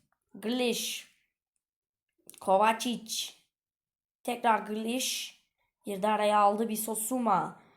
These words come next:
Şimdi Son. Son. Çalım denedi Son. Rodri.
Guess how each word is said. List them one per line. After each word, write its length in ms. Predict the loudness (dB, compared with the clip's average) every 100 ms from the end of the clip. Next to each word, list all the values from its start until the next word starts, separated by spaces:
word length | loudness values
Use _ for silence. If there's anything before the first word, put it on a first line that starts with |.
| _
Şimdi 320 | -8 -2 0
Son. 580 | 2 4 6 4 0 -10 _ _ _ _ _ _ _ _ _
Son. 640 | -16 -4 2 4 2 0 -12 _ _
Çalım 440 | -4 0 2 0 0
denedi 320 | -2 -2 -4
Son. 500 | -2 2 2 2 -6 -18 _ _ _ _ _ 4
Rodri. 680 | 4 4 -2 -2 -2 -8